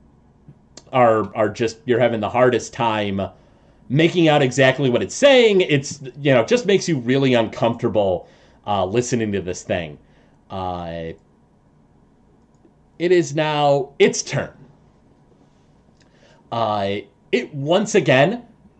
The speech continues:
uh, all the eyes all over its body starts glowing red,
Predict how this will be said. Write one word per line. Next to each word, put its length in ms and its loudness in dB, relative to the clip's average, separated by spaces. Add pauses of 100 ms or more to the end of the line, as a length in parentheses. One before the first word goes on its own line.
(160)
uh, 360 -2
all 280 6
the 140 4
eyes 520 2
all 200 4
over 200 2
its 140 0
body 320 2
starts 340 -2
glowing 760 0
red, 320 -2